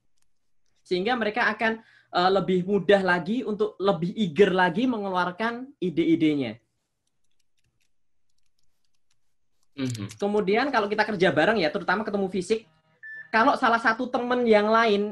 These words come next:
Speaker 1: itu, em, ketika temen yang lain itu gerak, nulis, nempelin di post-it, bergerak, beraktivitas, itu akan mendorong teman-teman yang lain yang mager. Itu energinya akan tertransfer.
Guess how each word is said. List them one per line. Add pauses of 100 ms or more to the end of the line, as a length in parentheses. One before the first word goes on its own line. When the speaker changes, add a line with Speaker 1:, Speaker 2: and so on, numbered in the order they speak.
Speaker 1:
itu, (1040)
em, (400)
ketika
temen
yang
lain
itu (200)
gerak, (120)
nulis, (160)
nempelin
di
post-it,
bergerak,
beraktivitas,
itu
akan
mendorong
teman-teman
yang
lain
yang
mager. (1300)
Itu
energinya
akan
tertransfer.